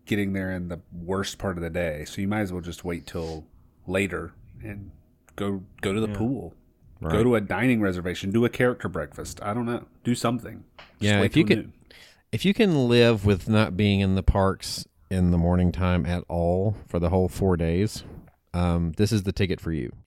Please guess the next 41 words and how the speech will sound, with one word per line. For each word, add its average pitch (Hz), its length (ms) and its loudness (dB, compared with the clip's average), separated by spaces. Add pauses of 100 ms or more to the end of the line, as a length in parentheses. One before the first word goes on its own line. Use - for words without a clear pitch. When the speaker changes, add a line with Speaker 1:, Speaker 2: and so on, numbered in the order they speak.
(140)
Speaker 3:
Because, 101 720 0 (480)
you 131 100 2
know, 98 260 2
seventy-nine 175 520 4
dollars 127 340 4
a, 101 60 0 (180)
per 110 220 6
day 90 680 4 (220)
versus 95 720 0
if 98 140 -6
you 101 60 -4
just 98 240 -4
did, 98 260 -2
what, 90 260 -4
the 92 80 -8
one-day 92 440 -2
ticket, - 500 -8 (400)
the 95 100 -8
total 104 380 -2
on 95 140 0
the 95 60 -2
four-day, 104 500 0
it's 92 160 -4
like 95 160 -4
a 90 60 -6
hundred 98 360 -4
and 90 160 -4
eight 92 200 -6
dollars 95 360 -4
per - 160 -6
day 95 460 -2
versus 90 320 -6
seventy-nine 98 560 0
dollars 101 280 0
per - 140 -6
day. 110 300 -2 (500)
And 90 80 0
that's 107 140 0
a 117 80 -2 (180)
significant 90 640 -4
difference. 69 500 -6